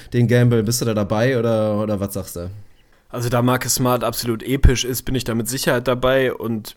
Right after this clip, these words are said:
Speaker 2: ja, also Terry Rozier war halt mal kurz fast so gut wie Kyrie Irving, aber mal kurz waren schon viele Leute fast so gut wie andere Leute. Das heißt halt nicht, dass man das jetzt auf einmal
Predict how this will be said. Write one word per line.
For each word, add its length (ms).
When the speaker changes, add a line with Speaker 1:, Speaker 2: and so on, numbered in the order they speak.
Speaker 2:
ja, 360
also 200
Terry 300
Rozier 360
war 100
halt 160
mal 100
kurz 420
fast 300
so 120
gut 180
wie 100
Kyrie 300
Irving, 360
aber 300
mal 200
kurz 360
waren 140
schon 140
viele 200
Leute 240
fast 260
so 100
gut 180
wie 60
andere 240
Leute. 320
Das 220
heißt 240
halt 200
nicht, 200
dass 140
man 120
das 160
jetzt 140
auf 140
einmal 420